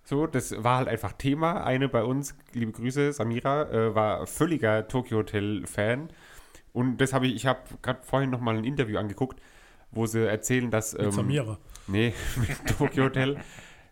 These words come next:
Speaker 1: Äh, in zweitausendfünf, ähm, war das ja so wie eine richtige Bewegung. Jeder hat sich dann so angezogen wie die, jeder ist mit T-Shirts von Tokyo Hotel rumgelaufen, hat sich so gestylt wie die, was es ja heutzutage gar nicht mehr gibt. So, also das war ja damals wirklich entweder,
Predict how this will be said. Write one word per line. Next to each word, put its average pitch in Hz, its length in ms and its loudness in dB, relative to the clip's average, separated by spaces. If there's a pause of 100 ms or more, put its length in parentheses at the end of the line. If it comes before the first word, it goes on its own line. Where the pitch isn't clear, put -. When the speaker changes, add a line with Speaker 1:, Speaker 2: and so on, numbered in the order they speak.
(120)
Speaker 1:
Äh, 107 240 2
in 127 80 -2
zweitausendfünf, 127 960 0 (480)
ähm, 110 320 0
war 113 140 4
das 123 140 -2
ja 127 80 0
so 120 300 0 (380)
wie 127 140 2
eine 123 160 2
richtige 127 260 0
Bewegung. 110 480 0
Jeder 117 240 0
hat 113 160 -4
sich 107 120 -10
dann 107 140 -4
so 110 100 0
angezogen 113 520 -2
wie 107 80 -4
die, 110 280 -2
jeder 107 180 0
ist - 120 -4
mit 110 100 -8
T-Shirts 120 360 -2
von 107 140 -6
Tokyo 110 280 -4
Hotel 104 160 -4
rumgelaufen, 101 680 -2
hat 107 160 -4
sich 104 140 -6
so 110 100 -4
gestylt 104 480 0
wie 101 60 -8
die, 104 180 -2
was 117 140 0
es 110 100 -6
ja 135 100 4
heutzutage 117 460 0
gar 113 120 4
nicht 113 160 -4
mehr 107 100 0
gibt. - 340 -8 (1000)
So, - 180 -2
also 104 140 0
das 107 140 -2
war 127 120 8
ja 131 100 6
damals 127 340 0
wirklich 139 280 0
entweder, 139 400 2